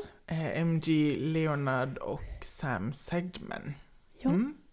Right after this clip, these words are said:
Speaker 2: Så det blir också en underbar dag i litteraturens tecken.
Speaker 1: Det roliga med Littera Lund i år, det är ju tråkigt att det inte är på plats, men det är ju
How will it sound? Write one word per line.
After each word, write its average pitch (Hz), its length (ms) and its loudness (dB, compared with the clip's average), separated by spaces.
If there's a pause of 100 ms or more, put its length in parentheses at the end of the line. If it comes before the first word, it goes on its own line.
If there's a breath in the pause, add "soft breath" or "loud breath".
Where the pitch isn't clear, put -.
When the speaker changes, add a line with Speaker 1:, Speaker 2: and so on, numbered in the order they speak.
(920 soft breath)
Speaker 2:
Så - 140 2
det 269 180 10
blir 254 180 8
också - 180 4
en 277 80 4
underbar 311 400 4
dag 294 360 6
i 320 100 2
litteraturens 294 600 0
tecken. - 440 -8 (380)
Speaker 1:
Det 202 120 12
roliga 185 300 10
med 147 180 6
Littera 143 280 0
Lund 135 260 0
i 139 40 4
år, 135 300 2 (360)
det 165 140 4
är - 40 10
ju 165 60 8
tråkigt 156 360 4
att 143 120 2
det 151 60 -2
inte 143 240 0
är 107 40 2
på - 140 -2
plats, - 440 2
men 151 320 2
det 143 260 4 (160)
är 151 160 -2
ju 139 340 0